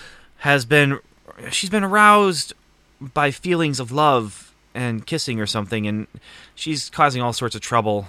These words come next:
in the galley. She mentioned kissing to one of the guys, and the guy wanted to take her up on that, but she then was not willing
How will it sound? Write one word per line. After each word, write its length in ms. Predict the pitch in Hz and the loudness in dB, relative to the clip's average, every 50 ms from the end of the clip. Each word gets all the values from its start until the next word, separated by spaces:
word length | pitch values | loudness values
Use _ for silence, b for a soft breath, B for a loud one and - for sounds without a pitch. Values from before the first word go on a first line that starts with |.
| - - - | -12 -16 -12
in 400 | - 110 104 104 101 98 95 85 | -10 -8 -6 -6 -6 -8 -8 -10
the 120 | 82 95 | -12 -6
galley. 460 | 90 113 113 113 113 113 113 110 107 101 | -2 2 4 4 4 4 2 0 -2 -4
She 220 | - - - 107 | -8 -10 -10 -8
mentioned 320 | 101 110 113 107 - 104 - | -6 -6 -6 -8 -10 -12 -10
kissing 280 | - 113 - - 107 98 | -10 -10 -8 -8 -8 -8
to 40 | |
one 120 | 98 101 104 | -6 -6 -6
of 40 | 98 | -6
the 80 | 101 | -4
guys, 440 | 95 101 101 98 98 98 98 92 95 | -2 -2 -2 0 0 -2 -4 -6 -6
and 200 | 101 98 92 92 B B B B B B | -8 -8 -10 -10 B B B B B B
the 80 | B 107 | B -6
guy 180 | 98 104 104 101 | -2 -2 0 0
wanted 200 | 98 101 95 90 | 0 -2 -4 -6
to 80 | 95 87 | -8 -8
take 180 | - 107 92 | -8 -6 -4
her 120 | - 101 107 | -2 0 0
up 140 | 110 - | 0 0
on 140 | 113 107 104 | -2 -2 0
that, 280 | 107 107 107 110 - - | 2 2 2 2 0 -2
but 140 | - 101 85 | -6 -10 -8
she 320 | - - - 107 98 98 | -6 -6 -6 -6 -6 -6
then 320 | 95 90 95 98 95 92 92 | -6 -6 -6 -6 -6 -6 -6
was 260 | 90 90 87 - - | -6 -8 -8 -10 -10
not 360 | 98 98 117 131 139 131 - | -2 2 4 6 6 4 4
willing 400 | - 110 104 98 92 92 101 98 | 0 -2 -2 -2 -4 -6 -8 -10